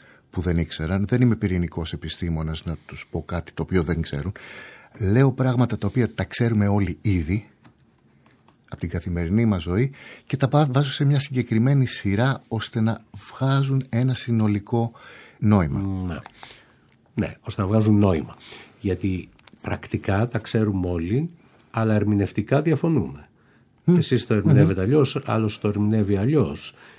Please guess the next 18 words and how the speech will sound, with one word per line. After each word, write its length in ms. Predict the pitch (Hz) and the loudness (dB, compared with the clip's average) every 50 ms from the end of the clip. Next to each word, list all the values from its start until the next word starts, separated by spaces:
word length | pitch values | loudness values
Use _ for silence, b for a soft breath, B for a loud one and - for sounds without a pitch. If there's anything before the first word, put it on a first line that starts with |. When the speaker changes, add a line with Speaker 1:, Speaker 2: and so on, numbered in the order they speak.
| B B | B B
Speaker 2:
και 100 | B - | B -6
αποδέχεται 800 | 95 92 - 101 95 104 120 110 98 - 98 85 - 87 85 82 87 | -6 -4 -2 0 2 4 6 4 4 2 0 -4 -4 -4 -6 -6 -6
αυτήν 300 | - - - - 95 90 | -8 -10 -6 -6 -6 -6
την 160 | - - 82 | -6 -8 -10
ασφάλεια 400 | 82 - - - 151 143 123 107 | -10 -8 -4 -2 -2 0 0 0
υπέρ 300 | 90 - - - 127 123 | -2 -2 -2 -2 -4 -2
της 140 | 127 - - | -2 -6 -6
ζωής 380 | - 87 110 127 123 123 123 - | -4 0 2 4 4 4 2 0
κλπ, 320 | - 87 85 85 - 107 | -4 -10 -8 -6 -4 -6
κλπ, 280 | 104 - 82 73 - - 127 117 | -4 -4 -6 -6 -4 -2 0 0
υπέρ. 240 | 104 - - 110 110 110 B B B B B B | 0 -2 -2 -4 -4 -4 B B B B B B
Δεν 120 | B 127 131 | B -4 -2
θα 140 | - 117 | -2 -4
χάσουμε 600 | 107 - - 110 117 120 117 - - 113 110 113 113 | -8 -6 -4 -2 -2 -2 -2 -2 -4 -4 -2 -2 -4
τον 200 | 107 - - 85 | -4 -8 -10 -6
τρόπο 340 | 90 104 113 113 110 117 107 | -4 -2 -2 -2 -2 -4 -4
ζωής 500 | 98 101 95 90 92 101 107 107 92 85 | -4 -4 -6 -4 -4 -2 -2 -2 -4 -6
μας 440 | 80 76 71 - - - - - | -10 -14 -16 -16 -18 -20 -20 -20